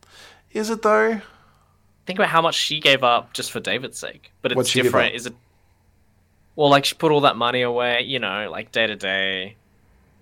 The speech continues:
Speaker 1: She put a lot of money away and, like, she was working extra shifts, but she was also, like, working black market stuff so that she,
Speaker 2: Well,
Speaker 1: he
Speaker 2: she
Speaker 1: could
Speaker 2: was
Speaker 1: have an amazing life.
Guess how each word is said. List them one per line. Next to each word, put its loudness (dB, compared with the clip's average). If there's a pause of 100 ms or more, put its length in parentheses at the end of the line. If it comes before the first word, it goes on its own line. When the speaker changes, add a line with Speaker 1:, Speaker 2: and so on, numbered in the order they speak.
(240)
Speaker 1:
She -4
put -4
a -2
lot 6
of 4
money 2
away 0
and, -6
like, -2
she -4
was -2
working -2
extra -6
shifts, -2
but -6
she -4
was -4
also, 2
like, 0 (720)
working 0
black 2
market -2
stuff -6
so -2
that -6
she, -6
Speaker 2:
Well, 2
Speaker 1:
he 4
Speaker 2:
she 4
Speaker 1:
could 2
Speaker 2:
was 2
Speaker 1:
have -2 (340)
an -4
amazing -2
life. -2